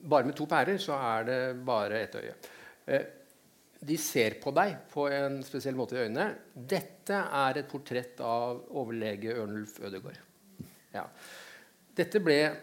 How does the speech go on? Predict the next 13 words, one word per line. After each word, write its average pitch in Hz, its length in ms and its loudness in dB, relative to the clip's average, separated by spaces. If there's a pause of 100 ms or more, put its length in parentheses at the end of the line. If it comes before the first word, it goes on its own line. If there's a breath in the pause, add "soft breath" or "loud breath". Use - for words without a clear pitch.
(340)
dette 156 180 -2
malte 120 300 4
han 120 80 0
i 131 100 0
Gaustad-tida. 131 460 2 (580)
Eh, 131 460 -2
så 131 260 -2
da 123 220 2
var 123 100 4
det 117 60 2
noen 110 140 -4
som - 40 -6
sa, 117 180 2